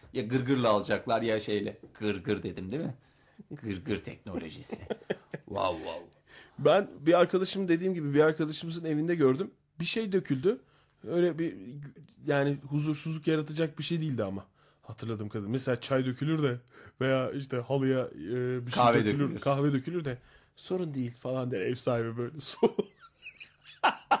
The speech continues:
Speaker 2: Soğuk soğuk öyle bir şeyler der ya. Öyle bir huzursuzluk yapacak bir, yaratacak bir, e, şey değildi. Hemen geldi, getirdi ev sahibi. Çok da kibar bir, e, arkadaşımız olduğu için. Hemen geldi fıt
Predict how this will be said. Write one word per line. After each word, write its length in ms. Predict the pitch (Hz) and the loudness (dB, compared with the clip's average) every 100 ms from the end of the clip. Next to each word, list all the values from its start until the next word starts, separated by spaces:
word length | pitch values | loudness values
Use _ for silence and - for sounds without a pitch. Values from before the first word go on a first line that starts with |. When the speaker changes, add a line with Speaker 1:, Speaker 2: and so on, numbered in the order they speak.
| - - 233 - - - _ - 226 180 | 0 -2 -2 -2 -6 -6 _ -4 2 2
Speaker 2:
Soğuk 380 | - 190 190 175 | 8 10 10 8
soğuk 320 | 180 175 175 | 6 6 8
öyle 280 | 170 170 165 | 6 6 4
bir 40 | |
şeyler 340 | 160 170 180 180 | 2 6 8 8
der 160 | 208 147 | 6 2
ya. 100 | 120 170 185 - | -2 -4 -4 0
Öyle 300 | 170 202 196 | 4 6 6
bir 60 | 185 | 2
huzursuzluk 680 | 170 180 180 175 170 170 | 2 2 0 -2 -4 0
yapacak 380 | 170 165 175 175 | 0 2 0 0
bir, 220 | 180 170 | -4 -4
yaratacak 640 | - 151 160 160 156 165 165 | -2 0 0 -2 -2 -2 0
bir, 140 | 170 - | -4 -4
e, 320 | - 85 98 | -12 -14 -12
şey 240 | - 190 | -2 -2
değildi. 240 | 196 175 - | -2 -6 -4
Hemen 320 | 262 277 233 | 2 4 4
geldi, 320 | 226 208 196 | 4 2 0
getirdi 380 | 185 208 208 190 | -2 -4 -2 0
ev 160 | 190 190 | 2 2
sahibi. 540 | - 175 160 165 190 - | 4 2 4 4 0 -2
Çok 220 | - 147 | -8 -6
da 80 | 147 | -6
kibar 360 | 147 151 143 135 | -4 0 0 0
bir, 200 | 143 - - - _ | -6 -8 -20 -20 _
e, 80 | - | -4
arkadaşımız 760 | 82 110 139 139 135 - 135 135 | -2 2 0 0 -6 -6 -2 4
olduğu 280 | 131 175 | 4 4
için. 220 | 185 - 175 - - | -2 -6 -14 -20 -20
Hemen 260 | - 247 196 | -10 -4 -2
geldi 200 | 190 196 | -2 -4
fıt 220 | - 214 | -6 -14